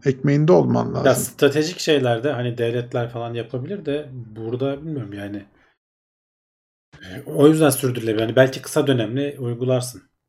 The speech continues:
Speaker 2: Ama gerçi şimdi bütün Rusya'daki dükkanları kapatıp gidiyorsun. Düşünsene geri gelmen bir sürü maliyet ya. Yani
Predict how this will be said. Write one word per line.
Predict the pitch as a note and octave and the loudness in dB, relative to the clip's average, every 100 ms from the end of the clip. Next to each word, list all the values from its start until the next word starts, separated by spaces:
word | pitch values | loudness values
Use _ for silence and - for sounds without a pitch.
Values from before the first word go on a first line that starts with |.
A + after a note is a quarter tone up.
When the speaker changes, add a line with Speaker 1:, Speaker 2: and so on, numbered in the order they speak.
| _ | _
Speaker 2:
Ama | C3+ | -4
gerçi | D3+ F3 - - | 0 0 -2 -6
şimdi | D#3+ C#3+ - | -8 -8 -14
bütün | C#3 C3 B2 F#3+ F3+ - | -18 -12 -6 -4 -4 -4
Rusya'daki | B2+ C3 C#3+ C3 B2+ B2+ C#3 | -2 0 2 0 0 -2 -4
dükkanları | A#2+ - C3+ C3 C3+ C3+ | -8 -4 -2 0 -2 -2
kapatıp | B2 B2+ B2+ - | -2 -2 -6 -6
gidiyorsun. | C3 A#2+ G#2+ F#2 F2+ | -4 -2 -2 -6 -16
Düşünsene | - - C#3 F#2 | -16 -8 -8 -6
geri | - A2 | -4 -4
gelmen | A#2+ B2+ B2+ C3 C3+ - | 0 0 0 -2 -6 -12
bir | B2 B2 D#3+ | -6 -2 -4
sürü | - C#3 | -4 -2
maliyet | C3 C3 C#3 D3 C#3 G2+ | 0 0 -2 -4 -8 -12
ya. | G2+ | -14
Yani | G#2+ G#2+ G#2+ G2+ | -10 -8 -8 -12